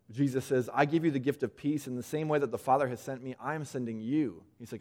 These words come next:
"I'm, I'm, I'm now demonstrating this and I'm sending you out there. You are my hands and feet." At one point he says, "I'm entru-, it's better that I go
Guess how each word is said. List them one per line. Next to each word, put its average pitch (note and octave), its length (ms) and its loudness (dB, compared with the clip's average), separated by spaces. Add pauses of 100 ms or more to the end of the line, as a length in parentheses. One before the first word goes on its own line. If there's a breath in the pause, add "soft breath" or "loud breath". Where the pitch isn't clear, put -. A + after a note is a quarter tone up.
"I'm, D#3+ 240 -2
I'm, D#3+ 320 2
I'm C#3+ 160 0
now C#3 200 4
demonstrating C#3 560 -2
this C#3 120 -2
and B2 80 -8
I'm B2+ 80 -2
sending C#3 440 -6
you A#2+ 140 -2
out B2+ 140 2
there. B2 80 -2
You D3+ 280 6
are D#3+ 80 10
my B2 120 2
hands B2+ 260 -4
and B2 80 -10
feet." D#3+ 220 4
At C#3 80 6
one D#3+ 140 4
point D#3+ 220 2
he C#3+ 40 -6
says, C3 220 -4
"I'm D#3+ 140 0
entru-, D#3+ 400 0
it's - 200 -2
better E3+ 300 10
that C#3 120 10
I A#2 60 8
go G2+ 300 0